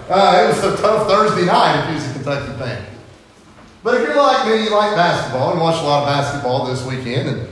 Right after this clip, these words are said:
I didn't watch it, but I know that L S U played. Well, a couple days ago, L S U's coach got fired. They'd been cheating. They'd been doing all kinds of nonsense, and he got fired. Well, they got beat in their first game,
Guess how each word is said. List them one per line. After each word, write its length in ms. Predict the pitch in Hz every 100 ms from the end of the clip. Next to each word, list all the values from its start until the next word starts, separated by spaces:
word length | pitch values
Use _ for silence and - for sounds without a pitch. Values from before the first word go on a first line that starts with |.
| - -
I 160 | 226
didn't 260 | 294 233 202
watch 320 | 269 247 -
it, 160 | 233 233
but 120 | 202
I 160 | 208 202
know 300 | 226 247 240
that 180 | 208 233
L 180 | 240 247
S 200 | 202 -
U 220 | 190 151
played. 420 | 143 117 - -
Well, 140 | 214
a 40 | 220
couple 240 | 302 302 262
days 220 | 262 247
ago, 240 | 185 185 202
L 240 | 233 233
S 140 | 202 240
U's 180 | 240 202 -
coach 380 | 247 247 - -
got 240 | 190 190
fired. 400 | 185 190 135 117
They'd 160 | 156 180
been 220 | 180 170
cheating. 460 | - 185 175 180 175 - -
They'd 180 | 151 175
been 160 | 170 160
doing 160 | 170
all 220 | 160 160 160
kinds 300 | 165 143 135
of 60 |
nonsense, 500 | 135 135 131 143 -
and 100 | 147
he 60 | 240
got 260 | 220 190
fired. 500 | 220 214 165 - - - - - - _ _ -
Well, 200 | 180 247
they 80 | -
got 220 | 240 -
beat 260 | 247 254 -
in 120 | 190
their 180 | 196 208
first 380 | 208 220 180 -
game, 580 | 160 127 127 - -